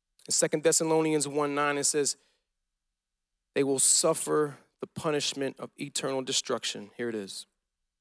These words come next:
"Away from the presence of the Lord." You ever see a fish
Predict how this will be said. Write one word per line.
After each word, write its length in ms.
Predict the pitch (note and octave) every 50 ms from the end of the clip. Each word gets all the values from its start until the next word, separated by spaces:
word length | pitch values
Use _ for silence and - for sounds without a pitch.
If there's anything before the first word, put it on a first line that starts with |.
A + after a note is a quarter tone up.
| _ _ _ _ _ _ _ _ _ _ _ _ - - - - _ _ _ _ _ _ _ _ _ _ _
"Away 560 | - A2 G2+ A2 C3 C3 B2+ B2+ B2 A#2 A2 - - - - - - - _ _ _ _ _ _ _ _ _ _ _ _
from 180 | - - A#2+ A2
the 80 | G#2
presence 560 | - - - C3+ B2 B2 - A#2 A2+ A2 - -
of 240 | - A#2+ A2+ G#2+
the 80 | - G#2+
Lord." 560 | G2+ F#2+ F#2 G2 C2+ A1+ G#1 - - - - - _ _ _ _ _ _ _ _ _ _ _ _ _ _ _ _ _ _ _ _ _ _ _ _ _ _ _ _ _ _ _ _ _ _ _ _ _ _ _ _ _ _ _ _ _ _ _ _ _ _ _ _ _ _ _ _
You 80 | - D#3+
ever 120 | F#3+ F#3+
see 200 | G3 - - G3+
a 60 | F3 C#3+
fish 500 | - - - E3+ F3+ F#3+ - - -